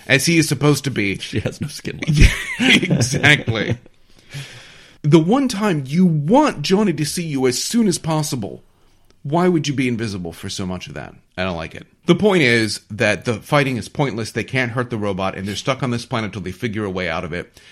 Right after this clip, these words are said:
Speaker 1: So Reed says, "Take me to your lab, and I'll figure a way out of this."
Speaker 2: Yeah, these comics used to be twice as long as they are now.
Speaker 1: No, they just feel that way. You don't have the decompression that you have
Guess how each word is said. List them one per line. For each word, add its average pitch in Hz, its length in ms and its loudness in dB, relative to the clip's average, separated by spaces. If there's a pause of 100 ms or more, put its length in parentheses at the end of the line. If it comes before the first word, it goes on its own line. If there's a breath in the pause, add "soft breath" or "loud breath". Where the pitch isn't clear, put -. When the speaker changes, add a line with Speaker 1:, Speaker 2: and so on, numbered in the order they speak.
Speaker 1:
So 127 160 -2
Reed 127 240 0
says, 104 260 -4
"Take 185 240 2
me 160 120 -2
to 143 140 -4
your 123 140 -2
lab, 101 320 -4
and 98 100 -6
I'll 101 160 -4
figure 98 320 -8
a 101 60 -6
way 120 140 -2
out 160 160 -4
of 90 100 -8
this." - 320 -14 (360)
Speaker 2:
Yeah, 139 100 2
these 302 120 2
comics 151 400 -2
used 98 140 -2
to 98 60 -8
be 101 120 0
twice 98 300 -2
as 95 120 -6
long 95 200 -2
as 92 80 -2
they 98 100 -2
are 101 120 0
now. 101 180 -4 (320 loud breath)
Speaker 1:
No, 110 140 0
they 92 140 -4
just 92 200 -8
feel 82 160 -6
that 67 180 -10
way. 60 180 -8 (580 loud breath)
You 156 160 4
don't 196 200 6
have 165 240 0
the 135 80 -2
decompression 123 880 -4
that 123 60 -2
you 113 160 0
have 104 500 -4